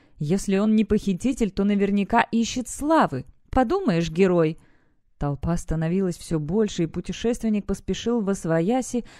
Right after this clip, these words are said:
обескураженный реакцией на свой поступок. В другой раз, стоя у светофора,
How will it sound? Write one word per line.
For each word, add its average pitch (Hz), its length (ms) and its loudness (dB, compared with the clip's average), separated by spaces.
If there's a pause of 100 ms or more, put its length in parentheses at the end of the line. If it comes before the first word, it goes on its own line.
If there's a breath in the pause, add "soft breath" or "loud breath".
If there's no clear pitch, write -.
(160 loud breath)
обескураженный 220 1200 2
реакцией 233 540 0
на 208 120 0
свой 247 280 -2
поступок. - 720 -6 (680)
В 170 140 -2
другой 185 380 2
раз, 202 280 2
стоя 185 360 0
у 160 60 -4
светофора, 160 720 -2